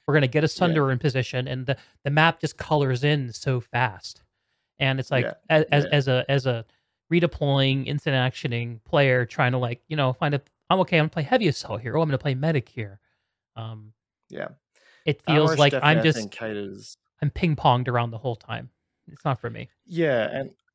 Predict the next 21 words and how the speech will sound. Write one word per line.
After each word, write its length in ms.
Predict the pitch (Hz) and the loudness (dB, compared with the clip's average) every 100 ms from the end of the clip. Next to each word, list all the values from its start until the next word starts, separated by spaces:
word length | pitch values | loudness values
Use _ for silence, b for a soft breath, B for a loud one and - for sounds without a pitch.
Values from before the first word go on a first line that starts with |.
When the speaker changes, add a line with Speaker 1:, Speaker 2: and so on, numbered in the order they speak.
| _ | _
Speaker 2:
like, 260 | 147 143 - - | -6 -6 -8 -6
even 240 | 190 196 | -4 -4
your 80 | 170 | -2
bases 460 | 147 143 - 135 | -2 -4 -8 -10
like, 400 | 139 123 117 - | -4 -4 -4 -8
um, 340 | 127 117 110 101 | -4 -4 -4 -10
Crux 320 | - 131 - | -8 -8 -6
headquarters, 1080 | 117 104 - 110 107 104 104 101 104 - - | -8 -8 -6 -4 -4 -4 -4 -8 -10 -12 -12
um, 500 | - 104 104 101 92 _ | -10 -6 -6 -6 -12 _
there's 160 | 120 113 | -12 -6
also 180 | 113 123 | -4 -4
the 40 | 135 | -6
Speaker 1:
Mm-hmm. 60 | 147 _ _ | -10 _ _
Speaker 2:
big 220 | 120 104 | -10 -8
one 480 | 110 104 101 98 95 - | -4 -4 -4 -6 -10 -8
off 220 | 104 - | -10 -10
to 120 | - | -10
the 80 | 104 | -10
we-, 540 | 98 98 98 101 101 98 | -8 -12 -12 -6 -2 -2
uh, 340 | 80 101 98 | -2 -2 -2
east. 540 | 98 101 - - - | -4 -8 -8 -10 -12